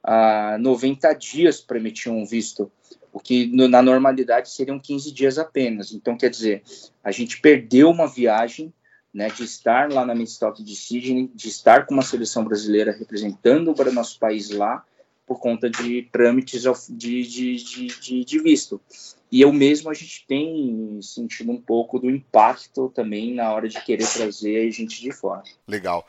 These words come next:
Speaker 2: E o arroba Bruno B B Q M T perguntou como vai ser a arbitragem do B B Q War, se vai prevalecer o sabor americano ou o brasileiro.
Speaker 1: Basicamente, falando até um pouco de comp-, julgamento, né?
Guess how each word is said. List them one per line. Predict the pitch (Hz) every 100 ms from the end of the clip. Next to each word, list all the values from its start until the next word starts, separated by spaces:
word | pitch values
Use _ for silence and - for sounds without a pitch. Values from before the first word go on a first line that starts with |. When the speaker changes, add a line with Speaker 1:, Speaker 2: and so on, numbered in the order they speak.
| _ - -
Speaker 2:
E | 156
o | 202 175
arroba | 165 185 180
Bruno | 143 123 202 233 196
B | 165
B | 160
Q | - - -
M | - 185 151
T | - 165 170 - - _
perguntou | 170 180 175 185
como | 185 214
vai | 190
ser | 170 180
a | 135
arbitragem | 160 180 175 - 156 165 185 147
do | 131
B | 131
B | 127
Q | -
War, | 127 113 135
se | 131 113
vai | 131
prevalecer | - 123 123 120 -
o | 131
sabor | - 123 127
americano | 123 120 - 139 165 180 -
ou | 131 143
o |
brasileiro. | 139 135 131 135 117 104 95 95 _ 131
Speaker 1:
Basicamente, | 160 196 196 175 156 208 - 190 156 135 117 113
falando | - 151 139 170
até | 147 160
um | 165
pouco | 156 147 -
de | 117 120 113
comp-, | 110 120 - 123
julgamento, | 107 107 120 117 104 147 156 107
né? | 110